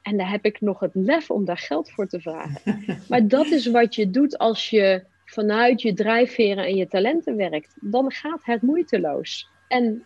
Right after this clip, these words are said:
Speaker 1: en, en ja, eh, is het dus geen of weinig inspanning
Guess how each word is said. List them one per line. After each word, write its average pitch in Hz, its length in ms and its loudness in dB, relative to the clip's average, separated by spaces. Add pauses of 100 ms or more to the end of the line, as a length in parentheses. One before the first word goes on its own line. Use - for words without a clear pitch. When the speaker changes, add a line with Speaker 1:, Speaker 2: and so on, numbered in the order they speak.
Speaker 1:
en, 226 420 0 (140)
en 220 400 -2
ja, 220 520 -2
eh, 196 240 -6
is 220 160 0
het 220 120 -6
dus 220 140 -6
geen 269 580 2
of 196 140 -6
weinig 233 520 2
inspanning 226 800 -2